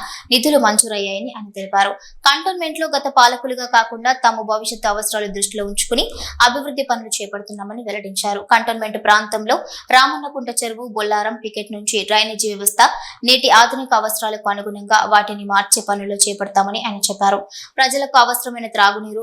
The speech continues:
విద్యుత్, దీపాలు, రోడ్లు ఆధునీకరిస్తామని అన్నారు. ఇంతకుముందు కంటోన్మెంట్ ఉపాధ్యక్షులుగా చేసిన వారు ఐదు వందల కోట్ల బడ్జెట్ అంటే ఉలిక్కిపడేవారని, తమ హయాంలో ఇటువంటివి మూడు సార్లు కేంద్ర ప్రభుత్వం నుంచి నిధులు సాధించి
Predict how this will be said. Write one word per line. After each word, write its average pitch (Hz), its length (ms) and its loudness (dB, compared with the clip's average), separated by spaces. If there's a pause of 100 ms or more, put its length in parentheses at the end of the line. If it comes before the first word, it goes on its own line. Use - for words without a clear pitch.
విద్యుత్, 208 400 -6
దీపాలు, 202 420 -2 (100)
రోడ్లు 208 280 -4 (120)
ఆధునీకరిస్తామని 202 800 -4
అన్నారు. 208 240 2 (400)
ఇంతకుముందు 277 440 4 (100)
కంటోన్మెంట్ 240 520 2
ఉపాధ్యక్షులుగా 214 640 0 (100)
చేసిన 202 240 2 (100)
వారు 208 180 4 (180)
ఐదు 214 180 -4
వందల 208 280 -4
కోట్ల 202 280 0
బడ్జెట్ 220 360 0
అంటే 220 220 2 (380)
ఉలిక్కిపడేవారని, 226 800 4 (140)
తమ 214 120 4 (160)
హయాంలో 214 400 2 (120)
ఇటువంటివి 208 480 -2 (380)
మూడు 247 260 6
సార్లు 220 260 6 (100)
కేంద్ర 220 320 2
ప్రభుత్వం 208 380 -2
నుంచి 208 260 0
నిధులు 208 300 -2
సాధించి 196 400 0